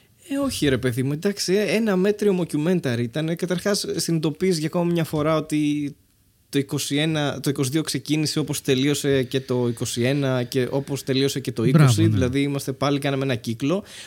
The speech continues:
Speaker 1: Όλο αυτό μας φαίνεται ότι έχει συμβεί για δέκα χρόνια συμβαίνει, ξέρω εγώ. Δηλαδή, δεν θυμόμουν να κάνω τη δολοφονία του Φλόιντ, ας πούμε, είχε γίνει το, το Φεβρουάριο, Μάρτιο,
Speaker 2: Ναι, ναι,
Speaker 1: δεν
Speaker 2: ναι,
Speaker 1: θυμάμαι
Speaker 2: ναι.
Speaker 1: πότε έγινε.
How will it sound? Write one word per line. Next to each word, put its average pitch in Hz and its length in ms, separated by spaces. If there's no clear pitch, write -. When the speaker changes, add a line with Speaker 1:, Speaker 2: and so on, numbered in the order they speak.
Speaker 1:
Όλο 180 220
αυτό 180 200
μας 165 200
φαίνεται 160 400
ότι 143 280
έχει 147 180
συμβεί 143 600
για 147 300
δέκα 160 240
χρόνια 156 380
συμβαίνει, 117 420
ξέρω 107 240
εγώ. 110 260
Δηλαδή, 139 640
δεν 139 180
θυμόμουν 165 260
να 151 80
κάνω 160 240
τη 139 240
δολοφονία 123 560
του 117 100
Φλόιντ, 117 380
ας 110 100
πούμε, 117 180
είχε 113 120
γίνει 110 280
το, 110 240
το - 100
Φεβρουάριο, 117 580
Μάρτιο, 123 260
Speaker 2:
Ναι, 143 60
ναι, 135 80
Speaker 1:
δεν 131 100
Speaker 2:
ναι, 123 60
Speaker 1:
θυμάμαι 123 200
Speaker 2:
ναι. 117 60
Speaker 1:
πότε 113 200
έγινε. 104 400